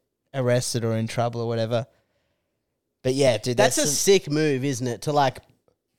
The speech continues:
Speaker 2: what's it called? Like, posthumously or post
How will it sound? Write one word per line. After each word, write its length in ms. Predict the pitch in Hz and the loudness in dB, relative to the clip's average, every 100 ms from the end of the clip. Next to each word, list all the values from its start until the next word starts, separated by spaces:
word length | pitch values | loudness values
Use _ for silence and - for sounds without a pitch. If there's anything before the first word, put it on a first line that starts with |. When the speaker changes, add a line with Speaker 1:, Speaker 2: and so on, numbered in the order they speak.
| _ _ _ _ | _ _ _ _
Speaker 2:
what's 220 | 170 170 | -4 -4
it 80 | 180 | 0
called? 160 | 190 | 2
Like, 200 | 185 135 | 2 0
posthumously 1000 | - 143 143 - 127 139 147 - 160 160 | 0 0 -2 -4 -6 -6 -6 -8 -8 -6
or 80 | 147 | -6
post 540 | - 147 143 - - | -6 -6 -6 -8 -14